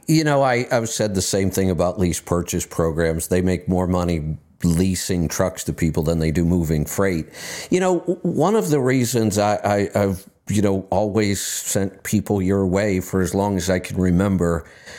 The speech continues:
i-, is I've, I've talked about this many times. You know, I, I work in a lot of different industries because of what I do. It's all based around trucking, but, like,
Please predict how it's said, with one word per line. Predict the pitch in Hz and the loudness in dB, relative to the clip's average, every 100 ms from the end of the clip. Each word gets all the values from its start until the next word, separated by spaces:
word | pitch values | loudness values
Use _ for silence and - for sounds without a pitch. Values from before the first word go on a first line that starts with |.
| - | -4
i-, | - | 0
is | 113 135 110 110 | 0 0 0 0
I've, | 135 120 - | -2 -4 -2
I've | 123 110 - | -2 -2 -6
talked | - 143 143 | -4 -4 0
about | 117 107 | 0 0
this | 107 98 | 0 0
many | 98 95 90 87 | 2 2 2 0
times. | - 82 65 73 | 0 -2 -2 -2
You | 92 | 0
know, | 95 | 2
I, | 92 90 - | 2 0 -2
I | 90 85 113 | -2 -2 -4
work | 98 101 147 151 | 0 2 0 0
in | 135 113 | 0 2
a | |
lot | 98 98 104 | 2 0 2
of | 98 90 | 0 0
different | 98 - 90 | -2 0 0
industries | 90 82 76 - 69 73 | 2 2 -2 -2 -2 -2
because | - 76 85 | -4 -2 0
of | 80 78 | 0 0
what | 82 | 0
I | 82 | 0
do. | 101 117 90 | 0 0 0
It's | - | 0
all | 101 | -2
based | 95 90 - - | 0 -2 -2 -2
around | 95 90 80 | 0 0 -2
trucking, | - 135 92 90 | -4 -2 -2 0
but, | 90 87 - | 0 -2 0
like, | 90 87 - | -2 -2 -14